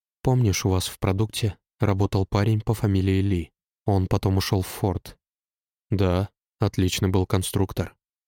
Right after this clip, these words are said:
«Я нашла его через родственников и обсудила, что может предложить Фэллоу Хэнд.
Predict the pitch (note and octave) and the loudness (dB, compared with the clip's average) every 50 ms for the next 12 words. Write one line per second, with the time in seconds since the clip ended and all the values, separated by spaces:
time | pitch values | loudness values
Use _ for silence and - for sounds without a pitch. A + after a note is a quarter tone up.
0 | _ _ _ _ _ _ - G#2 F#2+ G2 F#2+ F#2+ F#2+ G2 F#2+ - - G#2+ G2 F#2+ | _ _ _ _ _ _ -2 0 2 2 2 2 2 2 0 0 0 0 2 2
1 | F#2+ F#2 F#2 - - G2+ F#2 F2+ F2 F#2+ G2 G2 - - - A2 G#2+ G#2 G2+ - | 2 2 0 0 0 0 0 0 0 0 0 -2 -2 -4 -2 -2 0 0 -2 -2
2 | - G#2+ - - - _ _ _ _ _ _ _ A#2 A2 G2+ - - - G2+ F2+ | -4 -6 -6 -10 -16 _ _ _ _ _ _ _ 2 2 2 0 0 -2 -2 0
3 | F#2 G2+ G2 G2+ G#2+ G2+ - _ _ _ - - - - F#2+ F#2+ F#2+ F#2 F#2 F2+ | 0 0 0 0 0 -2 -6 _ _ _ -12 -6 -2 0 2 2 2 2 0 -2
4 | - - G#2+ F#2 F#2+ F#2 F2+ F#2 A2+ G#2+ - - - F#2+ F#2 F#2+ F#2+ F2 - - | -2 -2 0 2 2 0 2 0 -2 -4 -2 -2 0 0 2 2 0 -2 -2 -2
5 | G#2 F2+ E2+ E2 - - | -2 -2 -2 -4 -8 -14